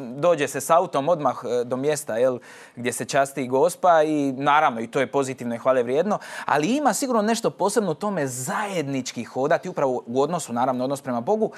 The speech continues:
ali odnos, evo, i ovaj zajednički odnos među ljudima. Pretpostavljam da je i to jedna, evo, e, pozitivna točka, jedan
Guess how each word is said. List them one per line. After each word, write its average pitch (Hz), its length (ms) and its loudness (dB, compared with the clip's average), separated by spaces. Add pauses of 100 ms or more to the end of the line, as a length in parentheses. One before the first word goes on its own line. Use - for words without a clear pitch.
(160)
ali 127 220 2
odnos, 160 380 2
evo, 123 220 0 (240)
i 123 100 0
ovaj 123 180 4
zajednički 120 540 2
odnos 123 220 -4
među 113 220 -6
ljudima. 110 440 -6 (220)
Pretpostavljam 180 480 2
da 160 60 4
je 160 40 4
i 151 80 -2
to 190 120 6
jedna, 139 320 6
evo, 120 200 2 (320)
e, - 280 -4
pozitivna 120 480 0
točka, 139 260 0
jedan 127 340 0